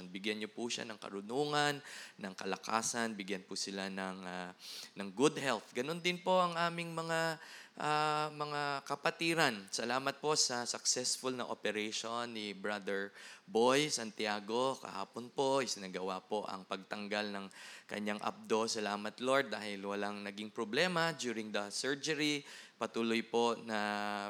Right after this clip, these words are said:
pinapanalangin namin na mag-, walang komplikasyon na mangyari at makauwi po siya sa lalong madaling panahon at maibalik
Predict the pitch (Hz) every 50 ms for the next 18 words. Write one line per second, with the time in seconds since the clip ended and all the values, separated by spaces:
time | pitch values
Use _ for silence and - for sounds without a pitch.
0 | 101 - 107 107 104 104 - 110 107 107 104 104 110 113 123 123 139 147 147 151
1 | 151 147 147 147 147 143 147 143 135 120 110 107 101 101 98 - 113 110 104 107
2 | 107 107 - 110 101 95 - 107 101 - 98 95 - - - 156 151 156 156 147
3 | 139 127 120 120 117 123 131 139 143 139 147 147 143 143 - 110 107 - - -
4 | 101 - 110 - - 101 101 101 98 - - 101 101 101 - - 110 107 104 104
5 | - - - - - - - - - 110 104 101 104 107 107 107 107 107 104 104
6 | 98 92 95 95 98 95 90 - 98 95 95 101 - 117 120 120 123 123 123 120
7 | 107 110 110 98 - - 104 104 98 101 98 98 98 101 101 101 98 - - -
8 | -